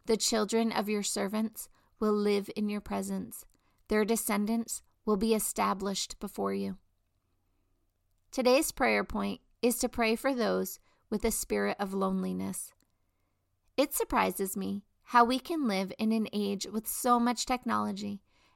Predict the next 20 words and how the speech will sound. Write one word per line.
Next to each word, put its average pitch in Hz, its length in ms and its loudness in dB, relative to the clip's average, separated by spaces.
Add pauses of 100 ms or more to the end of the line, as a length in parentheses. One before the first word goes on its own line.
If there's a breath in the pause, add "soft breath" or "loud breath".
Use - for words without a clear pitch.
(100)
and 220 220 2
yet 214 160 2
have 214 220 -2
so 214 320 -2
many 226 260 0
people 214 380 -4
who 214 160 -4
feel 208 260 -4
lonely. 202 500 -4 (840)
It 240 100 2
is 311 200 2 (100)
easier 247 440 2
than 247 260 2
ever 220 280 0
to 214 140 -2
stay 220 240 -2
in 214 120 0
touch 226 220 -2
with 226 180 -4
people. 214 400 -4